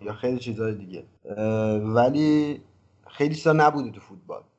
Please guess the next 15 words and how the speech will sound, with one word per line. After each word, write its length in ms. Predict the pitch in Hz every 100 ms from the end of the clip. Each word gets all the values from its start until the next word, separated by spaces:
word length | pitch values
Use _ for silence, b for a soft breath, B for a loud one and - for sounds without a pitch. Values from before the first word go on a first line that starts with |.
| -
یکی 200 | 117 143
مثلاً 260 | 131 120
همین 180 | 131 143
اینورتد 400 | 135 127 120 117
فول 260 | 120 - 120
بکه 300 | 120 127 131
که 240 | 135 123
پپ 340 | 120 131 113 -
داره، 300 | 117 113 135
یکی 340 | 147 156 175
هم 140 | 160
این 340 | 156 160 170 - - _
اوورلپینگ 720 | - 117 120 117 120 120 120
سنتر 440 | 117 - 117 117 113
بک، 380 | 113 107 92